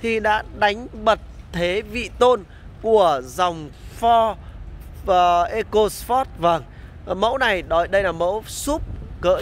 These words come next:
nhỏ đô thị, ờ, gọi là mẫu crossover vậy. Vâng, là nó đã đánh bật thị phần của Ford EcoSport và trở thành mẫu xe được ưa chuộng và săn đón nhất hiện nay. Ờ, quý chị nhìn qua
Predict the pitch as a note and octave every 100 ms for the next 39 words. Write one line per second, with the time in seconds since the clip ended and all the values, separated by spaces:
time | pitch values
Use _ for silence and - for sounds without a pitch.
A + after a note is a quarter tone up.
0 | A3 G#3 D#3 A2+ A#2 F3 F3+ F3+ G3 F3+
1 | - - - - D3 D#3 F3 D#3+ D#3 D#3
2 | E3 F#3+ - - G3 F#3 F#3+ F3 G3+ F#3
3 | F3+ - D3 D#3+ C3 - - - E3+ E3
4 | E3 D#3 D#3 D3+ - E3+ G#3+ A#3 A#3+ A#3+
5 | A#3+ A#3 - - G#3+ E3 F#3 D#3+ C#3+ -
6 | E3+ C3+ A2 - - - G#3+ G#3 - F#3+
7 | - F#3 - - G3 G#3+ - - - -
8 | A3 G#3 - G#3 D3 E3 F3 D#3+ F3 F#3+
9 | - G#3+ G3+ G3 F#3+ - A3+ A3 - A3+
10 | A3 - D3+ D3+ D3 - F3+ F3+ E3 D3+
11 | D#3 B3 C#4 D4+ - E3 F3 E3 F3+ F#3
12 | - - - - - - - - - -
13 | - D3+ E3 E3 A3 - A#3+ F3+ F3+ F#3
14 | E3 - G3